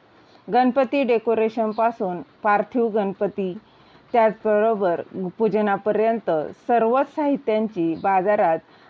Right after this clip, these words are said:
बघा गजबजलेलं झालेलं आहे. यंदा शनिवार सात सप्टेंबर दोन हजार चोवीस रोजी आपल्या लाडक्या गणरायाचं आगमन होणार आहे.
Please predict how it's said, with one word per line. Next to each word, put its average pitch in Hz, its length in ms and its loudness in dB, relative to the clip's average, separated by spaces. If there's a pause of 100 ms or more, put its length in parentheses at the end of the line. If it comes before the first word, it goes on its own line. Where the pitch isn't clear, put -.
(100)
बघा 202 540 0
गजबजलेलं 196 840 0
झालेलं 180 440 0
आहे. 170 340 -4 (560)
यंदा 214 500 2 (120)
शनिवार 226 640 0
सात 254 460 -2
सप्टेंबर 240 600 -2
दोन 202 260 0
हजार 214 380 0
चोवीस 190 520 0
रोजी 196 420 -2 (380)
आपल्या 196 440 2
लाडक्या 202 520 2
गणरायाचं 190 800 0
आगमन 202 580 -2
होणार 190 320 -2
आहे. 170 320 -2